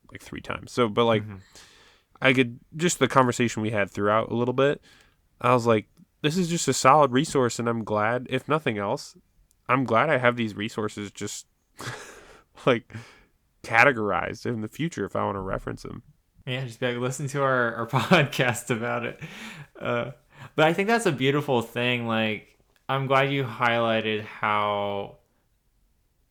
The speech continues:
Speaker 2: even the people that have been engaging with this podcast have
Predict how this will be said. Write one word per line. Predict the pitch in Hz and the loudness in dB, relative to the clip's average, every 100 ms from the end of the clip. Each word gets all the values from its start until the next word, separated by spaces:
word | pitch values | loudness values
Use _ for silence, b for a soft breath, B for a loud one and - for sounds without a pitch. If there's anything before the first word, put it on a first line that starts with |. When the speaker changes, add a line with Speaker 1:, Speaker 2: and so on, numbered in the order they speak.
| _ _ _ _ _ _ _ - | _ _ _ _ _ _ _ -4
Speaker 2:
even | 143 135 135 127 117 113 | -2 0 0 -2 -4 -6
the | 113 | -6
people | - 131 127 120 | -6 -4 -2 0
that | 113 110 | 0 0
have | 113 | -4
been | 113 113 | -4 -4
engaging | 101 104 107 104 110 107 | -2 -2 -2 -2 -10 -8
with | 107 98 - | -8 -8 -8
this | 107 - | -10 -10
podcast | - 113 139 147 113 104 101 - | -4 -2 -2 -4 -2 -2 -2 -4
have | 104 101 101 | -4 -4 -8